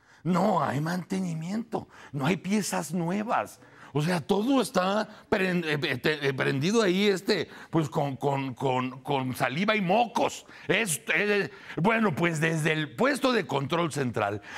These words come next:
se ordenó a los conductores de los convoyes que disminuyeran la velocidad, lo cual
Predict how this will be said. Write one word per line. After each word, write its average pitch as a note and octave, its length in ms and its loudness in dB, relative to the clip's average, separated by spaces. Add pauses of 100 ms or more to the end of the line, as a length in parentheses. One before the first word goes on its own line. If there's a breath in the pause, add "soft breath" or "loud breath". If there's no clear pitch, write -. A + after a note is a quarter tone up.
(100)
se G#3 200 2
ordenó G3+ 520 2
a C4+ 80 2
los D4 240 2
conductores E3 800 2
de D#3+ 80 2
los B2+ 220 0
convoyes G#2+ 680 0 (320 loud breath)
que F3+ 100 2
disminuyeran D3+ 800 0
la D3+ 60 4
velocidad, D3+ 560 0 (220 loud breath)
lo G3 180 2
cual B3 380 2